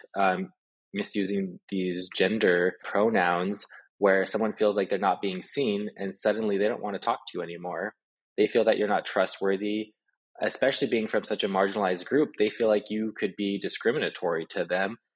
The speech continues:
And they've probably had interactions with individuals that felt very predatory, and they no longer feel safe. And so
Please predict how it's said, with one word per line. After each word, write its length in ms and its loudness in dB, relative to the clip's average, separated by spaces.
And 160 -4
they've 280 4
probably 400 2
had 400 0
interactions 800 0
with 200 -4
individuals 880 0
that 280 4
felt 240 2
very 260 4
predatory, 720 -2
and 100 -10
they 80 -4
no 140 -2
longer 340 2
feel 160 -2
safe. 400 -4
And 420 2
so 680 2